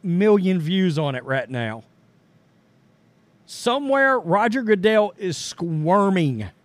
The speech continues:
because, look, even if Dave Portnoy is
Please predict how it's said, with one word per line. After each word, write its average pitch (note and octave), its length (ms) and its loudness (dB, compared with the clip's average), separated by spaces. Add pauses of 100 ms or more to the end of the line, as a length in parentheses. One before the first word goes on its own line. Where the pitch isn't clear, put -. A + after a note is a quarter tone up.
(1080)
because, G#3 720 4 (640)
look, B3+ 460 4
even D4 320 -2
if A3+ 180 -2
Dave A#3+ 300 0
Portnoy G#3 600 0
is F3+ 340 -4